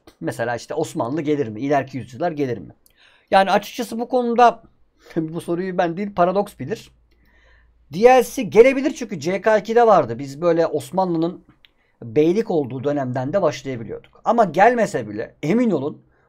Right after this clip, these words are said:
bunu mod, bunu mod olarak yapacaklar. Yani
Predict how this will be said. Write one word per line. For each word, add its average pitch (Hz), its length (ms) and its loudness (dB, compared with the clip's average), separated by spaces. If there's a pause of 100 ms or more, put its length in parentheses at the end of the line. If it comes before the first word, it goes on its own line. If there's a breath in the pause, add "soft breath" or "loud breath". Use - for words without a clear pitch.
(100)
bunu 220 220 2
mod, 185 300 -2
bunu 180 300 -6
mod 196 180 -2
olarak 151 320 0
yapacaklar. - 560 -14 (1400 soft breath)
Yani 135 420 -2